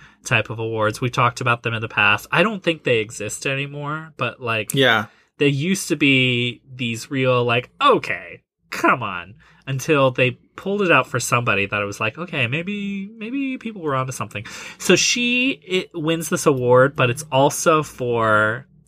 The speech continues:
Speaker 1: another movie. It's Infamous and another movie. Which Sandra Bullock movie do you think it was?
Speaker 2: Two thousand six, or would this have been a two thousand five carryover?
Speaker 1: Uh, I believe this is two thousand six.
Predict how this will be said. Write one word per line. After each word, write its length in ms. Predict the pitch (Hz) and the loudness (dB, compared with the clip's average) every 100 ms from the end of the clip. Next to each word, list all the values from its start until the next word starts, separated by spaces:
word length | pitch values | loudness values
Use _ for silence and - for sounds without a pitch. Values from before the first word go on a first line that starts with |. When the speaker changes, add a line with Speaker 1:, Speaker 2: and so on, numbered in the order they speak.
| - | 0
Speaker 1:
another 420 | 123 117 117 110 | 0 0 0 -2
movie. 640 | 98 95 - 52 58 - _ _ _ _ _ - | -4 -12 -14 -18 -20 -20 _ _ _ _ _ -8
It's 180 | 123 - | -6 -4
Infamous 500 | 143 - 170 160 - - | -4 -2 -2 -2 -4 0
and 800 | 127 131 110 101 95 95 98 - _ _ - | 2 4 2 0 -6 -12 -12 -14 _ _ -8
another 320 | 110 110 107 | -4 -2 -4
movie. 360 | 95 92 80 90 | -8 -12 -14 -12
Which 460 | 117 143 180 - - | 0 2 2 -2 -6
Sandra 340 | - 175 156 | -2 0 0
Bullock 300 | 131 117 107 | -4 -4 -4
movie 220 | 104 98 92 | -8 -8 -8
do 100 | 92 | -10
you 100 | 95 | -14
think 240 | 98 92 | -16 -16
it 140 | - | -18
was? 420 | - 95 - - - - - - | -18 -18 -16 -16 -16 -16 -16 -2
Speaker 2:
Two 160 | - | 2
thousand 380 | 180 170 156 160 | 6 6 4 2
six, 400 | - 196 220 - | 4 6 4 6
or 60 | 175 | 4
would 160 | 151 143 | 6 4
this 140 | 147 | 4
have 100 | 151 | 2
been 160 | 135 143 | 0 -2
a 60 | |
two 180 | - 143 | 0 0
thousand 360 | 147 135 135 123 | 2 0 0 0
five 260 | 135 123 | 0 0
carryover? 760 | - 131 120 - 73 - - - _ - - - _ _ - | -2 -2 -2 -2 -8 -8 -10 -12 _ -20 -20 -20 _ _ -6
Speaker 1:
Uh, 380 | 123 131 131 131 | 0 2 2 0
I 0 | |
believe 400 | 131 127 143 143 | -2 -4 -4 -4
this 220 | 110 - | -8 -12
is 80 | 113 | -18
two 120 | - | -20
thousand 380 | - - - - | -18 -18 -18 -18
six. 500 | - - _ - | -20 -20 _ -20